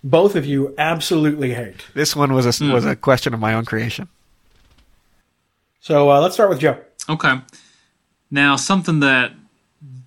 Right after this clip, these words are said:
Speaker 3: people will probably learn about me is that I, I enj-, I mean, music is good, music is fine, but I am not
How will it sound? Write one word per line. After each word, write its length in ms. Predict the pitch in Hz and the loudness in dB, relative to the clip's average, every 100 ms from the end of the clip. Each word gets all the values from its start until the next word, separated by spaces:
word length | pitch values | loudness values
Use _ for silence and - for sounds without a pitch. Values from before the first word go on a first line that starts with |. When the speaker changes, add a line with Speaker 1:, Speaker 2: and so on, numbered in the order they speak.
| _ | _
Speaker 3:
people 300 | - 143 139 | -4 -2 0
will 120 | 127 | -2
probably 340 | 120 143 156 135 | 0 2 2 0
learn 280 | 117 113 107 | 0 0 0
about 300 | 110 107 110 | 0 0 0
me 200 | 113 117 | 0 0
is 200 | 113 - | -2 -2
that 260 | 120 117 - | 0 0 0
I, 580 | 131 160 165 165 160 143 _ _ _ _ _ _ _ _ _ _ _ _ | 0 2 2 0 -4 -10 _ _ _ _ _ _ _ _ _ _ _ _
I 120 | 151 185 | -4 0
enj-, 340 | 160 127 - - | 0 -2 -8 -8
I 80 | 160 | -2
mean, 160 | 151 139 | 2 4
music 380 | 185 202 220 | 2 2 0
is 120 | 160 123 | -2 -2
good, 380 | - 147 175 196 - | 2 2 2 -2 -2
music 300 | 156 160 135 | 0 0 -2
is 140 | 123 | -6
fine, 460 | - 131 127 175 196 _ _ _ | 0 2 4 0 -6 _ _ _
but 320 | - 127 120 123 | 0 2 2 0
I 200 | - 170 | -8 -6
am 120 | 170 - | -6 -2
not 400 | 165 170 160 | 0 2 2